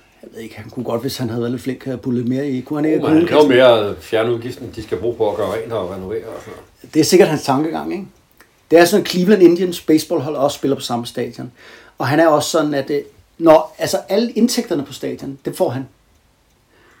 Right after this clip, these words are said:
Speaker 2: Også når det er Indians, der spiller?
Speaker 1: Også når det er Indians, der spiller.
Speaker 2: Også når man ikke ejer Indians?
Speaker 1: Yes. Og han giver ingen penge til Indians. Og det er Indians sådan lidt, øh, "Ah, det giver ikke mening." Så de bygger deres eget stadion.
Speaker 2: Ja. Hvilket
Speaker 1: Og
Speaker 2: jo ellers var meget almindeligt, at man havde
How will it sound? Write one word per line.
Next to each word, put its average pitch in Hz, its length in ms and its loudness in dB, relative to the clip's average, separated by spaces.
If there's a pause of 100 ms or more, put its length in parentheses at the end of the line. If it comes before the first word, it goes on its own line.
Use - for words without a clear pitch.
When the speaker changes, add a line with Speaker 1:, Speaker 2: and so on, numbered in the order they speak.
Speaker 2:
Også - 200 0
når 143 60 -2
det 120 100 0
er 113 40 -8
Indians, 107 220 -10
der - 60 -20
spiller? 101 240 -14 (560)
Speaker 1:
Også 214 180 4
når 302 60 0
det 240 80 4
er 208 40 6
Indians, 220 200 0
der 190 60 -10
spiller. 170 300 -4
Speaker 2:
Også 151 260 4
når 135 60 0
man 113 100 -2
ikke 113 120 -2
ejer 104 140 -4
Indians? 104 340 -16 (300)
Speaker 1:
Yes. 175 420 2 (560)
Og 160 100 2
han 175 120 0
giver 190 180 4
ingen 190 260 -2
penge 240 240 2
til 143 100 -4
Indians. 117 400 -6 (680)
Og 147 100 -12
det 233 100 2
er 196 60 6
Indians 180 240 2
sådan 165 160 -2
lidt, 147 200 0
øh, 120 80 -10 (160)
"Ah, 113 200 6 (440)
det 170 240 2
giver 208 140 8
ikke 175 100 6
mening." 165 300 4 (840)
Så - 160 -6
de 220 80 8
bygger 240 240 8
deres 190 140 4
eget 202 160 4
stadion. 185 380 -2 (300)
Speaker 2:
Ja. 175 140 0 (360)
Hvilket 180 200 8
Speaker 1:
Og 170 60 10
Speaker 2:
jo 151 40 10
ellers - 180 6
var 139 80 6
meget 139 120 8
almindeligt, 170 320 2
at 127 60 0
man 104 120 0
havde 101 300 -2